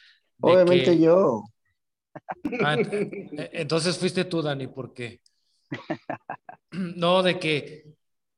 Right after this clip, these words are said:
Speaker 1: eh, uno de ustedes dos proponía eso, de que no se jugara con los dos contenciones y en cambio se jugara con un contención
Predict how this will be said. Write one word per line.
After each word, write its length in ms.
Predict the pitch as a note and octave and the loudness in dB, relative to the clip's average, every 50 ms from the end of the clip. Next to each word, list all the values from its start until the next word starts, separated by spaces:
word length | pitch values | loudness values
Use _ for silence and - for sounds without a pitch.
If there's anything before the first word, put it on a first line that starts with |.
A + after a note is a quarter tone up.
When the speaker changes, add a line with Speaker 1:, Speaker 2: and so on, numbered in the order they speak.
| _ _ - | _ _ -10
Speaker 1:
eh, 800 | - E3+ D3+ D3 C#3+ C#3 C#3 C3+ C3+ C3 C3 C3+ C#3 C3+ - - _ _ _ _ _ _ _ _ _ | -4 -2 0 0 2 0 0 0 -2 -4 -4 -6 -10 -12 -18 -20 _ _ _ _ _ _ _ _ _
uno 360 | A3 - - F#3+ E3+ F3+ F#3+ | _ -6 -2 0 0 2 0
de 60 | G3 | 0
ustedes 320 | E3 - - F3+ F3 F3+ F#3 | -2 -4 -4 -4 -4 -4 -4
dos 160 | F#3 E3+ F3+ | -6 -8 -8
proponía 760 | - F#3+ F3+ F3 F3+ D#3+ D3+ D3 D3 D3 D#3 D#3+ D#3 D3+ D#3 | -6 -6 -6 -6 -2 -4 -4 -2 -2 -4 -4 -4 -4 -4 -4
eso, 340 | F3 F#3+ F3+ - - D3 C3 | -4 -4 -6 -8 -8 -8 -8
de 160 | B2 A#2+ A#2 | -8 -8 -10
que 300 | - C3 B2+ A#2 - _ _ _ _ _ _ _ _ _ _ _ _ _ _ - | -8 -10 -10 -10 -12 _ _ _ _ _ _ _ _ _ _ _ _ _ _ -10
no 180 | D#3 D#3 D#3+ | -8 -8 -6
se 140 | - - G#3 | -4 -6 -6
jugara 440 | G#3 - F3 D#3 D#3 E3 E3+ F#3 F3+ | -6 -6 -8 -4 -4 -4 -4 -4 -6
con 140 | - E3 D3+ | -6 -8 -8
los 140 | C#3+ C#3 C#3 | -8 -8 -10
dos 140 | D#3 D3+ - | -12 -14 -12
contenciones 840 | D3+ F3 E3+ E3+ E3+ D#3 D3 - D#3+ D#3+ D#3 D3+ D#3 F3 - - _ - - _ _ _ | -12 -14 -12 -12 -12 -14 -12 -10 -8 -8 -8 -8 -10 -12 -12 -14 _ -20 -20 _ _ _
y 120 | - C3+ C3 | -10 -10 -10
en 80 | B2+ | -8
cambio 280 | C3 C#3+ C#3+ C#3+ D3 D#3+ | -6 -8 -8 -6 -6 -8
se 140 | D#3 E3+ D#3 | -10 -10 -14
jugara 420 | B2 B2 C3 B2+ C#3 C#3 D#3 D3 - | -14 -16 -10 -8 -6 -6 -6 -8 -8
con 140 | D3 C3+ C#3 | -12 -10 -10
un 120 | C3+ C3+ | -12 -12
contención 760 | C#3 D#3+ D#3 C#3+ - D3+ D3 C#3+ C#3+ D3 D3+ C#3+ D3 D3+ D3+ | -10 -12 -12 -10 -10 -10 -10 -10 -8 -8 -8 -8 -8 -10 -14